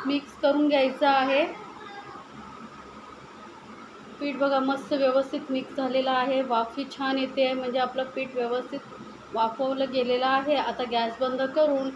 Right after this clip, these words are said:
याला आपण दहा मिनटं असंच ठेवून देणार आहोत, म्हणजे पिठामध्ये व्यवस्थित वाफ मुरली जाईल.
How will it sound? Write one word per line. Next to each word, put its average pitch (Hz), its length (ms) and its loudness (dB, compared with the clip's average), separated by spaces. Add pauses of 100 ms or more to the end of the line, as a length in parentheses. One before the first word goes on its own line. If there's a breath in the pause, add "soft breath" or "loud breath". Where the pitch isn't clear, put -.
(340 loud breath)
याला 262 160 4
आपण 277 340 2
दहा 247 280 2
मिनटं 277 380 2
असंच 269 520 0
ठेवून 262 220 0
देणार 254 320 0
आहोत, 262 220 4
म्हणजे 254 240 -2
पिठामध्ये 262 720 -2 (320 loud breath)
व्यवस्थित 269 420 2 (100)
वाफ 247 300 4
मुरली 254 340 -2
जाईल. 269 380 2